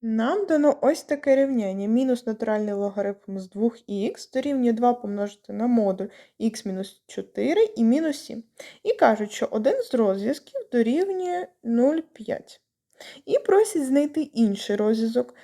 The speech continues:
Він може бути приблизний. Який алгоритм наших дій? Ми розділимо це рівняння на два різних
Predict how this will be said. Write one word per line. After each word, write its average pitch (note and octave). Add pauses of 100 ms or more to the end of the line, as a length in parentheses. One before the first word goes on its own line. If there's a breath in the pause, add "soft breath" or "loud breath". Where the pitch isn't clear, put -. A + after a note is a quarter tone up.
(140 soft breath)
Він G4+
може F#4+
бути C#4
приблизний. B3+ (400 loud breath)
Який A#3
алгоритм B3+
наших A3+
дій? F#3+ (220 soft breath)
Ми A#4
розділимо F4
це D4
рівняння A3
на A4
два C4+
різних D#4